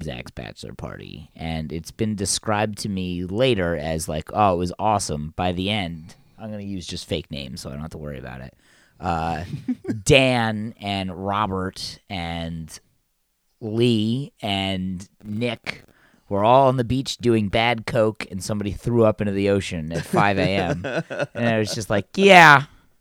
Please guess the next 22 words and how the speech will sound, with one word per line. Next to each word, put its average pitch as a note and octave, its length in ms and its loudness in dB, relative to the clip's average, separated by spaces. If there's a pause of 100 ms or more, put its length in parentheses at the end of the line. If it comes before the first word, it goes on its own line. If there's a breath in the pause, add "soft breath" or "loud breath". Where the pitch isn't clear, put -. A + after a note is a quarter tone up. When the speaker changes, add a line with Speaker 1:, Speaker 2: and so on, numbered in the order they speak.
(120)
Speaker 1:
I E3+ 160 2
think A#2+ 240 -2
it's G2+ 140 -2
okay F2 300 0
that D#2+ 140 -2
I D#2 120 -2
didn't, E2 380 -10
Speaker 2:
Oh. C3 220 -12
Speaker 1:
didn't F#2 160 -4
make E2+ 160 -4
it E2+ 60 -6
to F2+ 60 -4
that." F2+ 260 -4
And, B2 160 -4
uh, G#2 240 -6 (420 soft breath)
Andy F3 240 0
might, D3 160 2
well, C#3+ 240 8
there G3+ 200 6
was G3+ 160 6
a C#3 60 10
while A#2 560 8